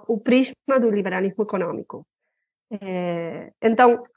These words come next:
mas ele tem muita coisa comum com Bolsonaro. Aquele eixo anticasta ou anti, anticorrupção, eh, no caso do Bolsonaro, anticasta aqui, tem muita coisa comum. Eh, a questão da ditadura é, é, é, é,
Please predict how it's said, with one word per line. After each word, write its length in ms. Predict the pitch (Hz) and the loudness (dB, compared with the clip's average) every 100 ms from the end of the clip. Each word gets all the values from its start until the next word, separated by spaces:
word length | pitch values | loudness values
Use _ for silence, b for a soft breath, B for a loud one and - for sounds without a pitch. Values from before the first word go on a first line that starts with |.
| _ _ | _ _
mas 260 | 247 269 285 | 0 2 4
ele 180 | 330 339 | 2 2
tem 160 | 381 | 2
muita 320 | 359 359 294 254 | 4 4 2 2
coisa 320 | 240 208 208 | 2 0 0
comum 300 | 208 196 190 | 0 0 0
com 140 | 185 | -2
Bolsonaro. 500 | 165 160 165 147 85 - _ _ - | -6 -8 -8 -10 -12 -18 _ _ -12
Aquele 420 | 180 233 226 226 | -4 0 2 6
eixo 640 | 233 240 - 226 202 202 - | 6 4 -2 -2 -2 -4 -6
anticasta 920 | 202 208 208 214 220 226 - _ 202 | -6 -4 -4 4 4 4 0 _ -4
ou 180 | 185 180 | -4 -2
anti, 760 | 185 190 214 190 185 175 190 - - | -2 -4 -4 -6 -6 -8 -10 -14 -12
anticorrupção, 1200 | 202 202 - - 190 196 - 214 233 208 175 185 - _ _ _ _ _ _ _ | -10 -10 -10 -10 -8 -10 -6 0 2 2 -2 -8 -16 _ _ _ _ _ _ _
eh, 600 | 220 208 196 180 170 170 170 | -8 -6 -6 -6 -6 -6 -8
no 160 | 185 | -8
caso 260 | 170 190 202 | -6 -6 -6
do 80 | 175 | -8
Bolsonaro, 500 | 185 - 196 214 220 | -10 -6 0 0 0
anticasta 640 | 208 190 - 202 185 - 170 | -4 -4 -6 -6 -8 -6 -12
aqui, 460 | - 254 277 233 B B _ _ | -8 -4 -2 -2 B B _ _
tem 140 | 339 | 2
muita 320 | 330 403 247 | 4 4 2
coisa 300 | 220 202 196 | 0 -2 -2
comum. 500 | - 190 185 175 185 175 _ _ _ _ _ | -4 -4 -2 -4 -6 -14 _ _ _ _ _
Eh, 120 | 202 - | -8 -8
a 80 | |
questão 400 | 190 208 - 254 | -8 -10 -2 0
da 120 | 302 208 | 2 0
ditadura 720 | 185 180 175 220 330 233 190 | -2 -4 -2 0 2 2 0
é, 760 | 196 180 - - - - - | -6 -10 -10 -8 -10 -10 -6
é, 20 | |
é, 440 | 247 247 254 _ 233 | 0 0 -2 _ -10
é, 180 | 214 | -10